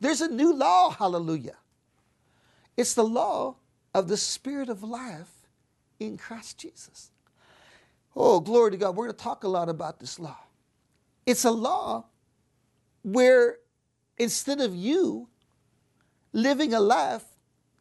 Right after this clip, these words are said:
through your strength, you live a life through the spirit of infusion. Now, we talked about that in our last session to degree, but now we're gonna enter into, uh, honestly, I mean, just,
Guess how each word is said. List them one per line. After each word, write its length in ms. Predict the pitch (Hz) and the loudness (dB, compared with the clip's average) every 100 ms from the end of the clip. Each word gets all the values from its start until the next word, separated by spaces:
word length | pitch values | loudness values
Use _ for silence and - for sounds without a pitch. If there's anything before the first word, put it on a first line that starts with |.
| - | -4
through 140 | 220 | -2
your 240 | 196 277 262 | 0 -4 -4
strength, 580 | - 175 160 - _ _ _ _ _ _ _ _ _ _ | -6 -8 -12 -16 _ _ _ _ _ _ _ _ _ _
you 200 | 220 262 | 2 2
live 340 | 247 294 277 - | 2 0 -2 2
a 120 | 214 | 2
life 500 | 214 233 339 285 254 - _ _ _ - | 2 0 -2 -6 -12 -20 _ _ _ -6
through 120 | 233 | -4
the 120 | 220 | -2
spirit 480 | - - 277 302 269 - | -4 -2 -2 -2 -2 -2
of 180 | 220 | -2
infusion. 640 | 240 233 - 381 - - - _ _ _ _ | -2 -6 -12 -14 -14 -16 -18 _ _ _ _
Now, 140 | 240 | -2
we 120 | 247 254 | -2 0
talked 320 | 240 370 302 | 0 0 -4
about 400 | 254 240 220 - | -2 0 0 -2
that 300 | 214 220 - | 0 0 -2
in 160 | 240 220 | -2 0
our 140 | 220 | 0
last 320 | 220 285 247 | 0 -4 -4
session 380 | - 240 - 226 | -4 -6 -6 -12
to 100 | - | -12
degree, 520 | 202 165 202 233 - _ _ _ _ | -10 -8 -4 -4 -6 _ _ _ _
but 140 | 202 220 | -6 0
now 220 | 247 247 | 2 2
we're 120 | 240 | 2
gonna 200 | 240 226 | 2 0
enter 340 | 233 220 190 | -4 -4 -2
into, 500 | 208 220 220 208 202 - | -2 -2 -6 -4 -4 0
uh, 160 | 196 185 - - - | -2 -2 -8 -10 2
honestly, 600 | 214 226 185 175 143 - _ - _ | 2 2 -2 -8 -10 -12 _ -20 _
I 140 | 208 | -2
mean, 240 | 208 214 175 | 0 -2 -2
just, 320 | 214 - | -4 -4